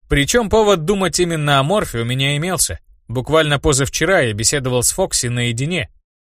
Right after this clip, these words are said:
и обсуждал проблемы с выходом представителей её малочисленной расы из игры, искажающей реальность.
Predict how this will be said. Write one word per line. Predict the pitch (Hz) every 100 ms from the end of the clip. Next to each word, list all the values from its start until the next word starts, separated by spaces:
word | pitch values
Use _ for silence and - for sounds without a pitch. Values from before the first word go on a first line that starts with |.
| _
и | 147
обсуждал | 175 - 175 147 175
проблемы | 160 156 180 196 135
с | -
выходом | 151 160 143 135
представителей | 143 135 165 160 147 123 123
её | 120 127
малочисленной | 127 127 120 139 - 113 113
расы | 127 185 - 151
из | 143 131
игры, | 151 185 147 90
искажающей | - 131 117 127 113 135
реальность. | 147 127 87 -